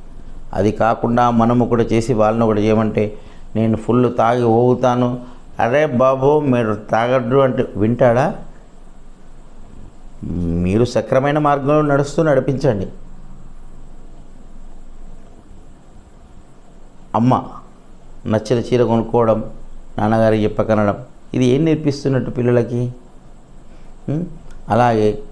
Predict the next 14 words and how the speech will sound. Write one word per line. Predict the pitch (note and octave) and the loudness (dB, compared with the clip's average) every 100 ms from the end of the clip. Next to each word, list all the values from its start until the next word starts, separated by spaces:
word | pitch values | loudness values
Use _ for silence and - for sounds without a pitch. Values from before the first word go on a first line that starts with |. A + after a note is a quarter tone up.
| - - - - - - | -12 -12 -12 -12 -8 -2
పిల్లల | B2+ C#3 C3+ | 2 4 4
ఎదుటే | A#2 B2 A#2+ A2+ | 2 2 2 2
భార్యాభర్తలు | G2+ A2 B2+ A#2 A#2 A2+ A2 | 2 2 2 2 2 2 0
తీ-, | G#2+ B2+ B2+ C3 B2+ | 2 2 2 4 4
ఊరికి | A#2+ B2 C3+ B2 | 4 2 2 2
ఊరికే | B2+ A2+ A#2+ | 0 2 0
తగులుబడడం, | A#2 G#2+ A2 A2+ G#2 G2+ F#2+ - - - - - - - - - - - - - - - - | 2 2 4 4 4 2 0 -6 -14 -16 -14 -12 -12 -14 -14 -12 -12 -14 -14 -16 -18 -18 -2
పిల్లలు | A#2 C#3 C3+ | 2 4 2
ఏదైనా, | B2 B2 C3 C3 A#2+ A#2 A#2+ - - - - - - - - B2 | 4 4 4 2 2 0 -2 -8 -8 -10 -10 -10 -10 -10 -4 0
ఆ, | A#2+ A#2 A#2 A#2 A2+ A2+ | 2 2 2 2 2 2
విరిచినప్పుడు, | G2+ A#2+ B2 B2+ B2 - A2 A#2 A2+ - | 2 2 2 0 0 2 2 2 2 2
కొనుగోలు | A#2 - B2 A#2+ | 0 2 2 2
చేసినప్పుడు | G#2 A2 A2+ G#2+ G#2 | 0 0 0 0 2
అది | A2 A2 A2+ | 2 2 0